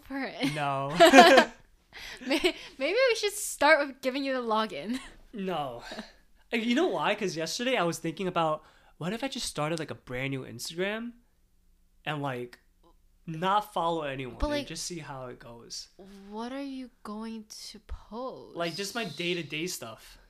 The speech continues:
Speaker 1: Your day-to-day is pretty boring.
Speaker 2: Uh, yeah, that's the point.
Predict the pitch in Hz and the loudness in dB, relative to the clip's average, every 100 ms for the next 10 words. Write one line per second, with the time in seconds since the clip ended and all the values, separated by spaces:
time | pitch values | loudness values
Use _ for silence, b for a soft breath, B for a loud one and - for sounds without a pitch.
0 | _ _ _ _ _ _ _ _ _ _ | _ _ _ _ _ _ _ _ _ _
1 | _ _ - 254 311 _ _ - 320 453 | _ _ -12 -10 -10 _ _ -2 0 0
2 | 508 262 294 302 - 254 254 - 175 170 | 0 0 0 -2 -6 -6 -8 -10 -14 -14
3 | 90 - - - 202 226 254 123 117 151 | -16 -20 -20 -4 2 4 4 4 0 -2
4 | 170 180 - 185 127 | -2 0 2 2 -2